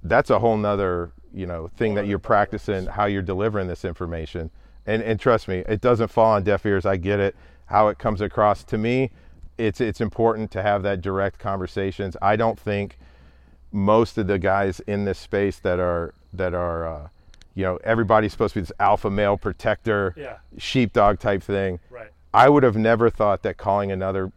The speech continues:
Speaker 1: grown man toxic would enter your vocabulary, right?
Speaker 2: You keep, yeah, I mean, you keep coming back to that, and, and me calling you a bully was in jest, 'cause it's like, dude, it's talking on the internet. Like, that's not a bully, right? A bully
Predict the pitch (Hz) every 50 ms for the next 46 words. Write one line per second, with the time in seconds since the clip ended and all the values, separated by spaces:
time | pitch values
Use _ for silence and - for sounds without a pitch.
0 | - 92 - 101 98 101 101 95 98 98 92 87 - - 98 92 104 - - -
1 | 117 107 - 101 98 95 - - 104 98 101 101 95 95 98 87 90 95 87 -
2 | 98 87 85 82 80 76 76 73 71 73 - - - - - - - - 95 101
3 | 101 104 110 - - - - _ - 151 160 - - 208 214 - - - - -
4 | - - - 131 117 123 - - 147 151 160 156 160 165 156 - 202 196 - 185
5 | 185 185 175 165 165 165 165 - 170 165 160 165 160 147 147 135 131 139 156 147
6 | 147 143 143 147 151 - - 175 160 151 147 139 123 113 123 131 139 135 131 123
7 | 120 139 131 107 98 117 117 123 135 - - - 135 120 117 110 - 131 120 -
8 | 147 147 135 120 - - - 151 143 - 147 139 127 123 117 113 113 113 107 101
9 | 98 104 - - 117 113 110 127 139 - - 147 135 117 110 107 117 113 107 101
10 | 98 107 110 117 117 110 101 151 180 185 156